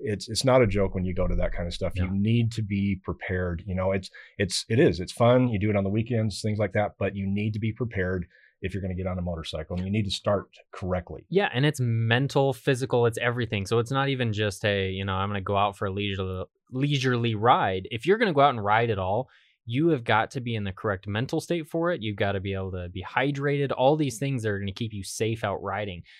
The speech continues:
Speaker 2: So there's a lot more to it than just, "Hey, hop on the bike and, and start riding down."
Speaker 1: It
Speaker 2: And
Speaker 1: is, you know, and I, I say start with the very, uh, basic of it. What do you need to do? You need to get a motorcycle endorsement. That's the very first thing you need to do.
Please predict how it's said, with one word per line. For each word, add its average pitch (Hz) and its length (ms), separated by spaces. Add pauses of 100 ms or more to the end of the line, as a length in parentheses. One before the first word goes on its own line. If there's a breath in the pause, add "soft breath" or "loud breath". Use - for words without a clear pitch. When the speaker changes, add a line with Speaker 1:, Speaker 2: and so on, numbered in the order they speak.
(120)
Speaker 2:
So 127 120
there's 147 120
a 185 80
lot 139 220
more 113 160
to 120 220
it 95 120
than 101 140
just, 98 260 (380)
"Hey, 117 320 (120)
hop 135 200
on 131 100
the 123 60
bike 131 280
and, 101 200
and 98 120
start 117 220
riding 107 300
down." 87 340 (220)
Speaker 1:
It 139 100
Speaker 2:
And 160 80
Speaker 1:
is, - 180
you 104 120
know, 104 260
and 120 100
I, 143 220
I - 40
say 117 180
start 131 340
with 120 140
the 110 80
very, 107 200 (260)
uh, 92 140
basic 87 380
of 78 120
it. - 80 (360 soft breath)
What 123 80
do 139 60
you 143 80
need 143 120
to 123 80
do? 123 140
You 110 180
need 101 220
to 104 80
get 92 300 (180)
a 92 140
motorcycle 87 580
endorsement. 82 500
That's 95 220
the 92 100
very 101 240
first 92 300
thing 90 160
you 85 60
need 82 160
to 80 80
do. 76 220